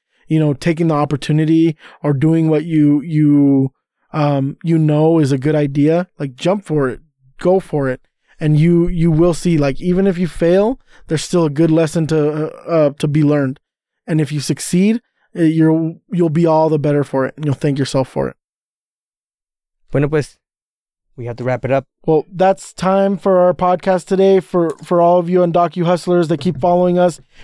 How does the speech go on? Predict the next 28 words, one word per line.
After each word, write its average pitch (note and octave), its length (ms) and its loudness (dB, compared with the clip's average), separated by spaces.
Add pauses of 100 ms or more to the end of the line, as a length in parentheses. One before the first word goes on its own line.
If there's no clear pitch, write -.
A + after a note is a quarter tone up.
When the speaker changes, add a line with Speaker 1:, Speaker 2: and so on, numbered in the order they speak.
Speaker 1:
you F3 140 0
know F#3 120 2
what F3+ 140 0
to - 80 -8
do. F3 340 2 (220)
Share, F#3 360 0
comment, F3 380 -2
subscribe. F3 680 0 (240)
And E3 120 -2
of D3+ 120 -6
course, F#3 380 -2
you E3+ 40 -2
can E3+ 140 -2
find F3 360 0
our D#3+ 440 2 (280)
Undocu E3 420 -2
Hustle D#3+ 280 -4
show E3+ 220 -2
notes E3 400 -2 (300)
in F#3 160 0
the F#3 80 0
description E3 480 -4
of E3 120 0
the, D#3 260 -2 (120)
of E3 300 0
the, D#3+ 360 2
the E3+ 160 -4
podcast. E3+ 640 0